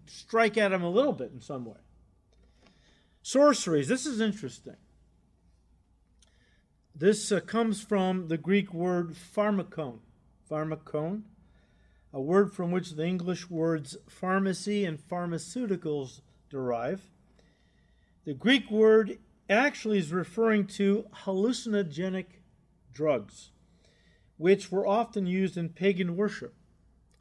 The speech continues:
to induce an altered state of consciousness, things like peyote,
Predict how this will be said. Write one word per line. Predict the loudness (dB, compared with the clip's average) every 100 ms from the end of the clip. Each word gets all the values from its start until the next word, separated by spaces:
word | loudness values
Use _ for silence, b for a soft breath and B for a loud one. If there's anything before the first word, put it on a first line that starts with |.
| -12
to | -6 -6
induce | -4 -2 -2 -2
an | -6
altered | -4 -2 -2 -2 -6
state | -4 -4 -2
of | -4 -8
consciousness, | -10 -10 -8 -12 -14 -16 -14
things | -12 -8
like | -6 -8 -10
peyote, | -8 -2 0 0 -4